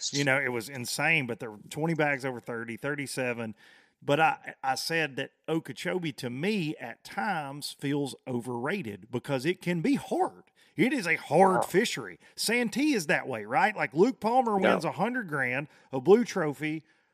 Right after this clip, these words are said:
Speaker 2: catches almost a hundred pounds, but don't let that mislead you. It ain't easy. <laughs> It ain't,
Speaker 1: No.
Speaker 2: it ain't a vacation
Speaker 1: I mean
Speaker 2: destination necessarily. You're not gonna go catch fifty a day.
Speaker 1: No, and you go look at it,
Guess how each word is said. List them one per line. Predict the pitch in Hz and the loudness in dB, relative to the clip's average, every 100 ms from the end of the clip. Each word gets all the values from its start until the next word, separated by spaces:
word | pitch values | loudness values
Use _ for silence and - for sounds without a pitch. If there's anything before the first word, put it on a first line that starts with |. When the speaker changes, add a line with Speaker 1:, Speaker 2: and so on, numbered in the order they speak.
| _ _ - | _ _ 0
Speaker 2:
catches | 208 196 196 | 0 2 0
almost | 202 196 | 0 -2
a | 180 | -2
hundred | 202 190 | -2 -2
pounds, | 202 233 226 | -2 -2 -2
but | 127 - | -6 -2
don't | 139 233 214 | 2 2 4
let | 202 226 | 0 0
that | 190 156 | -4 -2
mislead | 156 - 147 294 233 | -4 -2 -4 -6 -4
you. | 127 113 107 107 _ _ _ | -4 -2 -4 -6 _ _ _
It | - 240 | 4 6
ain't | 240 311 247 | 6 6 6
easy. | 285 392 175 - | 6 2 -2 -4
<laughs> | - 453 427 - - - - | -4 -4 -8 -2 0 0 0
It | 220 226 | 2 4
ain't, | 113 175 | 6 8
Speaker 1:
No. | 233 240 - | 8 6 2
Speaker 2:
it | 165 | -2
ain't | 214 294 | 0 0
a | 240 | 0
vacation | 233 - 240 240 | 0 4 8 10
Speaker 1:
I | - | 8
mean | |
Speaker 2:
destination | 151 147 160 135 123 135 123 | 6 4 2 0 0 0 -2
necessarily. | 127 135 135 131 | -2 -2 0 2
You're | 147 | 2
not | 233 | 2
gonna | 247 262 | 2 2
go | |
catch | 277 247 | 0 -4
fifty | - 190 - 147 | -2 -2 -2 -6
a | 113 | -4
day. | 170 143 - _ _ _ _ _ _ _ _ | -4 -6 -10 _ _ _ _ _ _ _ _
Speaker 1:
No, | 156 190 | 4 4
and | 120 110 101 104 | 4 0 -2 -2
you | 120 | -2
go | 131 123 | 2 4
look | 147 - | 4 2
at | 120 | 0
it, | 107 | 0